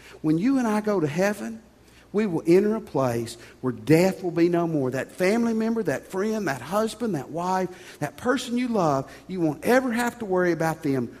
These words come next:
leaving you again or you leaving them. Death will be gone. Here's another cool thing. There'll be no more pain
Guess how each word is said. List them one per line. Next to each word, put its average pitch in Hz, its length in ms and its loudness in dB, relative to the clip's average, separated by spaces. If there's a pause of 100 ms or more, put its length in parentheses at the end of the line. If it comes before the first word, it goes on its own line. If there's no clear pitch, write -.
leaving 180 460 2
you 180 160 4
again 147 420 2
or 117 100 -8
you 139 220 2
leaving 139 360 2
them. 113 280 -4
Death 170 340 0
will 160 140 -2
be 143 160 0
gone. 101 440 -8 (280)
Here's 277 240 0
another 254 320 -2
cool 151 320 0
thing. 117 380 -8 (260)
There'll 233 180 2
be 233 140 0
no 202 240 2
more 226 220 2
pain 226 720 0